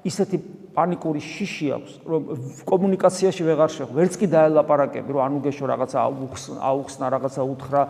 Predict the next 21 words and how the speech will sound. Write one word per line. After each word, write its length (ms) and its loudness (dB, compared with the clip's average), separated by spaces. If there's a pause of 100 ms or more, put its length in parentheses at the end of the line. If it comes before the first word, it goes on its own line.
(200)
აღსარებამდე, 680 -2
ზიარებამდე 640 0
მიიყვანო, 460 0
შეუძლებელი 680 2
ხდება. 440 -12 (140)
იმდენად 520 8
საში-, 400 -2
საშინელი 560 -2
შიში 320 -6
იპყრობს 400 -4
ადამიანს. 480 -2 (180)
ეს 200 0
ხდება 300 6
ხოლმე 380 -2
ეს. 160 -14 (300)
და 160 10
აი 60 10
ამას 220 8
ამბობს 360 8
ზუსტად, 300 2
რომ 140 0